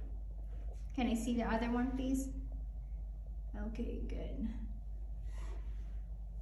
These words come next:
Good. So, um, we're also gonna perform the Hohmann sign. So Hohmann sign is, um,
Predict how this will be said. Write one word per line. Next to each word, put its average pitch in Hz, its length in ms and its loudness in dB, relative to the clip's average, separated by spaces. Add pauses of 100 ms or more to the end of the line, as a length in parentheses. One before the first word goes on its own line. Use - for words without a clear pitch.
(180)
Good. 226 220 2 (520)
So, 311 480 8 (360)
um, 294 360 10
we're 381 200 10
also 403 320 8
gonna 330 160 8
perform 269 560 8 (340)
the 233 320 10 (140)
Hohmann 269 400 8
sign. 180 480 0 (340)
So - 160 6
Hohmann 349 400 8
sign 269 460 6
is, 233 400 8
um, 220 440 10